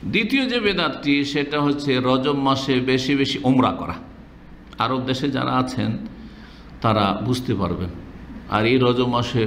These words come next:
মক্কা গেলে বুঝতে পারবেন, হাজ-, আহ, উমরাকারীদের সংখ্যা বেড়ে যায়। তার মানে মুসলিম সমাজে এমন অসংখ্য বেদাতি আছে যারা এই রজব মাসে বিশেষ উমরার জন্য আসে, উমরা package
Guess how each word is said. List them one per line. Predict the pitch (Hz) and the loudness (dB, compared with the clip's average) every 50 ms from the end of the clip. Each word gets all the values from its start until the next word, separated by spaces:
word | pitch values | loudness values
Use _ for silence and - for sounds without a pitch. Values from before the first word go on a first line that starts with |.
| - - | 0 0
মক্কা | 107 117 117 - 131 113 | 0 0 0 0 0 0
গেলে | 104 104 98 95 | 2 2 4 4
বুঝতে | 95 104 - - 110 98 | 2 2 0 0 0 0
পারবেন, | 92 90 87 80 90 95 - - - - - - - - - | 2 0 0 0 -2 -6 -8 -8 -12 -14 -14 -14 -16 -8 -4
হাজ-, | - 110 123 117 - - - 110 | -2 -2 -2 -4 -6 -4 0 0
আহ, | 110 110 107 - 131 | 2 2 2 0 0
উমরাকারীদের | 127 135 127 127 127 131 127 127 127 131 131 | 0 2 2 2 0 0 0 2 2 2 0
সংখ্যা | - - 131 113 110 101 | 0 0 0 0 0 2
বেড়ে | 98 98 92 92 90 | 2 2 2 0 -2
যায়। | - - - - - - - - - - - - - | -4 -6 -10 -12 -14 -16 -16 -16 -16 -18 -18 -8 -2
তার | - 131 135 139 143 | 0 0 2 2 2
মানে | 151 165 180 190 196 214 220 214 | 2 2 2 2 2 2 2 2
মুসলিম | 190 151 131 - - - 98 113 143 170 196 190 170 147 151 - - - - - | 0 0 -2 -2 -2 -4 -2 0 0 0 0 0 -2 -4 -6 -8 -10 -12 -10 -6
সমাজে | - 117 131 156 170 175 160 151 131 131 160 190 - - - - - - - - - - - - - - - - - - - - - - | -4 0 2 2 2 4 4 4 2 2 0 -2 -4 -8 -12 -14 -16 -18 -20 -20 -20 -20 -20 -20 -20 -20 -20 -20 -20 -20 -20 -20 -8 -2
এমন | 123 131 135 143 151 170 185 196 | 0 2 2 2 4 4 4 4
অসংখ্য | 170 175 175 175 - 302 349 302 294 302 | 4 2 2 2 2 2 2 4 4 2
বেদাতি | 294 277 240 220 226 214 - - 196 | 2 2 2 2 2 0 2 0 0
আছে | 170 156 - 160 180 | 0 0 0 -2 -2
যারা | 170 143 151 156 160 180 | 0 0 0 0 0 0
এই | 180 190 190 185 | 0 2 2 2
রজব | 151 151 160 170 165 190 240 240 233 233 | 2 4 2 2 2 2 0 -2 0 0
মাসে | 240 233 214 - - - 240 240 233 | 0 0 0 0 -2 -2 -2 -2 -2
বিশেষ | - 98 95 120 180 185 - - 233 247 262 269 277 277 277 254 - - - - - - - - | -2 -4 -2 0 0 0 0 0 0 2 2 2 2 2 0 -2 -2 -4 -6 -6 -10 -10 -6 -4
উমরার | 185 208 208 202 196 180 156 | -2 0 2 2 0 0 0
জন্য | 170 165 147 | -2 0 0
আসে, | 123 107 - - - - - - - - - - - - 147 | 0 0 -2 -6 -12 -16 -20 -20 -20 -20 -20 -16 -8 -4 -2
উমরা | 165 151 156 151 | 0 2 2 0
package | 156 135 95 95 95 87 - - | 0 -2 -4 -4 -6 -8 -10 -12